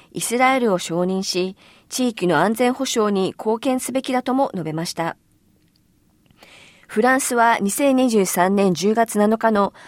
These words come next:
ハマスによる攻撃以降、イスラエルへの支持を表明してきた一方で、反ユダヤ主義の非難もたびたび行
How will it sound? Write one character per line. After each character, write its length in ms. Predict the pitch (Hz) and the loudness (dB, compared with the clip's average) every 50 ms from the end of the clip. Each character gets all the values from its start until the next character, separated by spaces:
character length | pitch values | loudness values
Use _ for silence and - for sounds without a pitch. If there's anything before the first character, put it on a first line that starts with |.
| - - - | -20 -20 -10
ハ 100 | - - | -4 -2
マ 140 | - 247 240 | 0 0 0
ス 140 | 269 - 214 | 0 0 0
に 80 | 208 185 | 2 2
よ 100 | 180 175 | 2 2
る 100 | 160 151 | 0 -2
攻 220 | - - 175 190 | 0 0 0 2
撃 280 | 208 220 220 - 226 233 | 2 -2 -2 -4 -6 -6
以 60 | 220 | -6
降、 320 | - - 185 185 - - _ - - - _ _ - | 0 2 2 2 2 0 _ -16 -20 -20 _ _ -10
イ 80 | - | -8
ス 160 | 165 - - | -6 -4 0
ラ 180 | 226 247 247 254 | 2 2 4 4
エ 60 | 247 | 4
ル 80 | 226 220 | 4 2
へ 80 | 214 | 4
の 140 | 202 190 170 | 4 2 0
支 160 | - - 220 | 0 -2 -6
持 120 | 226 226 214 | -4 0 2
を 100 | 190 185 | 2 2
表 200 | 143 - - 170 | 2 0 -2 -2
明 240 | 175 196 214 214 220 | 0 0 2 0 0
し 80 | 220 | -2
て 100 | - 233 | -4 -6
き 80 | 220 - | -8 -4
た 120 | - 180 | -2 -2
一 100 | 165 - - _ | -2 -2 -6 _
方 180 | - 202 208 | -2 -2 0
で、 280 | 202 190 180 175 175 185 - - - - - - - | 0 0 0 -2 -2 -6 -12 -20 -20 -20 -20 -20 -20
反 300 | - - 220 208 214 196 | -8 -2 0 2 2 2
ユ 80 | 175 160 | 2 2
ダ 80 | 180 | 2
ヤ 140 | 196 220 233 | 2 2 2
主 140 | 233 - 262 | 0 -2 -2
義 100 | 240 233 | 0 2
の 100 | 220 196 | 2 2
非 160 | 185 - 220 | 0 0 -2
難 240 | 233 240 226 220 208 | 0 0 0 2 2
も 180 | 202 208 196 - | 0 0 -2 -2
た 140 | - 180 | -4 -6
び 80 | 170 208 | -6 -2
た 140 | - 214 214 | -2 0 0
び 160 | 214 233 233 | 0 -4 -6
行 180 | - - - | -8 -8 -6